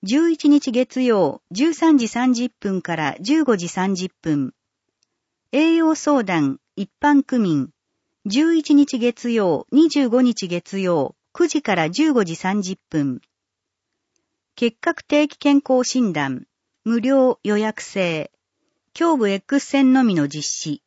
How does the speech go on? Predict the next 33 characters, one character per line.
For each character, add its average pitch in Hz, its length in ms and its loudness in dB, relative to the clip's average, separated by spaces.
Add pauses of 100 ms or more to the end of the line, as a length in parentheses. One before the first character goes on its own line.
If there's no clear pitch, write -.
(120)
診 294 280 4
断 285 200 4
書 254 140 0
は 240 100 2
発 233 240 -2
行 220 180 -2
し - 140 -6
ま 196 120 -2
せ 185 220 -6
ん。 - 140 -4 (800)
結 247 220 -2
核 330 240 0
の 330 80 6
発 302 260 2
症 330 200 0
率 285 260 0
が 208 140 -2
高 220 320 -2
い 269 100 2
集 262 280 0
団 262 220 2
や 254 120 2
職 247 280 0
業 269 200 4
に 202 140 0
従 254 220 2
事 190 120 -2
し - 80 -10
て 180 140 -4
い 185 100 -2
る 175 100 -4
区 185 160 -6
民。 139 380 -2